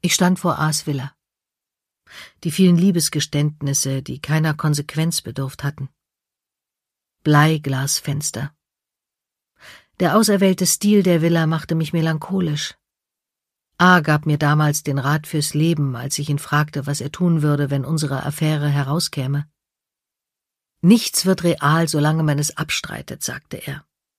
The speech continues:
Lange genug abstreiten. Eine Teflonbeschichtung für die Gefühle. Am Anfang tat das weh,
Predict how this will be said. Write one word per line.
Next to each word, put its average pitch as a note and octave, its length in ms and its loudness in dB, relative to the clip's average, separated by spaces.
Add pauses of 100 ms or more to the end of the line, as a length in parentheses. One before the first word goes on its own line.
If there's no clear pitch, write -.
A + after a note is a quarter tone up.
(680)
Lange G#3 440 4
genug D3 540 0
abstreiten. - 680 -12 (1200)
Eine D#3+ 240 0
Teflonbeschichtung C#3+ 960 -2
für D3 140 -6
die C#3+ 100 -10
Gefühle. D3 480 -4 (1500)
Am A3+ 140 4
Anfang G#3+ 440 0
tat F#3 220 -2
das F#3+ 200 -4
weh, E3+ 280 0